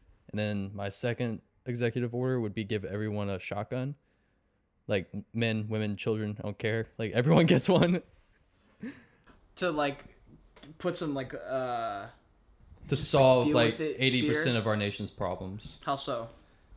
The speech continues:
Speaker 1: So, one, like, survival of the fittest is now a thing,
Speaker 2: Mm.
Speaker 1: all right? Get with it.
Speaker 2: True.
Speaker 1: Secondly, um, you need stressors. If you make it through childhood without being snatched, you know,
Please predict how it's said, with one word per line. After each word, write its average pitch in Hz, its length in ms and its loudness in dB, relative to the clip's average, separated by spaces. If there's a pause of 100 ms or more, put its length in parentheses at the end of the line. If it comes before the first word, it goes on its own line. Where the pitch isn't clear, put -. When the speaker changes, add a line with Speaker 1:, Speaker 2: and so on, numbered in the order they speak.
(160)
Speaker 1:
So, 117 500 6 (1400)
one, 123 440 2 (460)
like, 107 220 0
survival 110 340 2
of 113 80 0
the - 40 -14
fittest 110 460 0 (120)
is 101 100 -8
now 98 200 2
a 95 40 -6
thing, 90 360 -4 (160)
Speaker 2:
Mm. 123 160 -10
Speaker 1:
all 95 60 -4
right? 92 260 -2 (280)
Get - 140 -8
with 90 160 -4
it. 85 160 -8 (220)
Speaker 2:
True. 120 280 -14
Speaker 1:
Secondly, 120 600 2 (500)
um, 101 640 0
you 117 100 -2
need 120 160 2
stressors. 156 720 0 (580)
If 117 160 -4
you 120 80 4
make 117 240 4
it 120 100 0
through 120 140 2
childhood 127 680 2
without 110 280 2
being 107 180 -2
snatched, 123 580 -4
you 117 80 -4
know, 123 300 -2